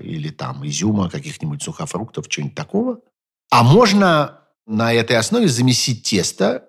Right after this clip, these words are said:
и сделать из него лепешки, и их испечь на углях или на таком специальном металлическом листе. Лепешки очень вкусные, такие крахмалистые, они довольно необычной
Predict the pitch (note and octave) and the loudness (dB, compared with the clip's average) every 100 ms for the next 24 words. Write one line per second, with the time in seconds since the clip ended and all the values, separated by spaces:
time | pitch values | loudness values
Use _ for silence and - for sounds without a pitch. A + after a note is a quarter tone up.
0 | _ - B2 G#2+ C3+ D3 - A#2+ A#2+ A2 | _ -4 -2 0 2 2 2 0 2 4
1 | G#2+ G#2+ D2 - - F#3+ C#3+ C3 - A2 | 2 -2 -8 -8 -6 -2 -2 -2 -2 -6
2 | - F2+ F#2 - - F#2+ E2 D2+ F2 - | -4 -4 -4 -4 -4 -4 -4 -6 -6 -10
3 | - _ _ F#2+ F2+ E2+ E2+ D#2+ D2 - | -16 _ _ -8 -4 -4 -6 -6 -10 -10
4 | E2 - - E2+ D2+ D2+ D#2+ D2+ - - | -12 -10 -8 -6 -6 -8 -8 -8 -8 -8
5 | D2+ D2 C#3+ - E3 G#3 _ - - _ | -8 -8 -8 -4 -4 -4 _ -20 -20 _
6 | A2 E3 D3 A2 A2+ B2 - E3 - F#3+ | 0 2 2 2 2 2 0 -4 -6 -6
7 | - A#3+ B3 - _ _ _ _ _ - | -2 -2 -4 -8 _ _ _ _ _ -6
8 | A2 - B2 A2 G2 F#2+ - - G2 - | -4 0 2 4 2 0 -8 -6 -4 0
9 | A#2 G#3+ D#3 - B2 G#2+ G2 G2+ F#2+ F2+ | 2 2 0 -2 0 0 0 0 -2 -4
10 | G2 G2 F#2+ F#2+ F#2 F2 G2 G2 G2+ F2+ | -4 -2 -2 -2 -4 -6 -6 -2 -2 -2
11 | F2 - D3+ D3 D3 | -2 -4 -6 -6 -8